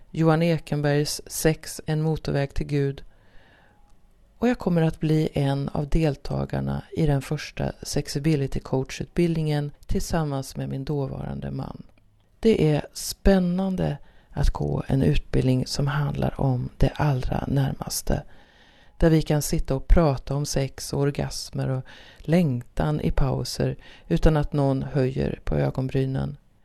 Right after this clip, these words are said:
Det är som att vara ute i total frihet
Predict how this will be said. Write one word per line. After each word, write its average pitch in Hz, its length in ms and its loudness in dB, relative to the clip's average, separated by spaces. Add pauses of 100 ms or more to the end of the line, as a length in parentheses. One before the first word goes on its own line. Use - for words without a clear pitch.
(320)
Det 208 140 6
är 160 60 6
som 139 180 0
att 139 160 0
vara 139 340 2
ute 151 400 0
i 135 60 0
total 151 640 0
frihet 135 600 0